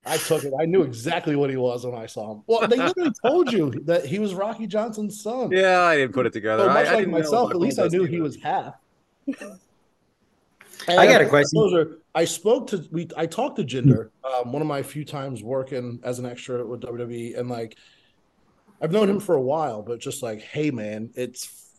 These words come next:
Speaker 1: fucking cool that we have someone that looks like us," even though he's a different type of brown. But he, he was one of those people that said, like,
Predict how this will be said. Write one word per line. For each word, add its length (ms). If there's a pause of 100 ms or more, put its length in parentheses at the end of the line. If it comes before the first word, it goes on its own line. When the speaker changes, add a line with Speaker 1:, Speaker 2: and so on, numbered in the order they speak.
Speaker 1:
fucking 320
cool 320
that 120
we 120
have 460
someone 400
that 160
looks 280
like 220
us," 180
even 140
though 100
he's 160
a 40
different 320
type 180
of 80
brown. 400 (420)
But 120
he, 560
he 160
was 100
one 120
of 60
those 120
people 280
that 80
said, 220
like, 280